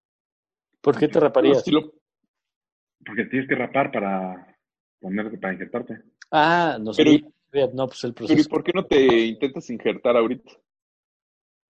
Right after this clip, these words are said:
Speaker 3: Güey, pues no me voy a meter a un, no, a un medio hospital y
Speaker 2: No,
Speaker 3: Eh.
Speaker 2: porque esos son, esos no están en los hospitales, ¿no? O sea, como que cada
Speaker 3: Pero,
Speaker 2: quien tiene
Speaker 3: pues,
Speaker 2: su cliniquita, pero
Speaker 3: pero
Speaker 2: su
Speaker 3: le voy
Speaker 2: clínica
Speaker 3: a tener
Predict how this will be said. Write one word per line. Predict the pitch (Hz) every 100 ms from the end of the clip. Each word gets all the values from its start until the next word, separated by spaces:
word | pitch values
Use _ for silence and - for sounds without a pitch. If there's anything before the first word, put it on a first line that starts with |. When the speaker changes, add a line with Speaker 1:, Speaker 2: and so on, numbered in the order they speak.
| _ _ _ _ _ _ _ _ _ _ _ -
Speaker 3:
Güey, | 104 95 -
pues | 90
no | 107
me | 110 110
voy | 107
a | 104
meter | 95 104 98
a |
un, | 101 101 101 95 - _ _ _ 107
no, | 107 98 - _ -
a |
un | 92 101
medio | 110 95
hospital | - - - 92 98 101 98
y | 90 80 76 _ _ _ _ _ -
Speaker 2:
No, | 107 113 117
Speaker 3:
Eh. | 120
Speaker 2:
porque | 110 -
esos | 147 170
son, | - -
esos | 123 - 165
no | 120
están | - 98
en |
los | 82 -
hospitales, | - 90 95 98 73
¿no? | 80 107
O |
sea, | 95
como | - 80
que | - 85
cada | 101
Speaker 3:
Pero, | 101
Speaker 2:
quien | 160
tiene | 135 101
Speaker 3:
pues, | -
Speaker 2:
su | 85 80
cliniquita, | 95 92 90 - 120 - 87 78 _ _ _ _
pero | - 90
Speaker 3:
pero |
Speaker 2:
su | 131
Speaker 3:
le |
voy | 127
Speaker 2:
clínica | 131 90
Speaker 3:
a | 85
tener | -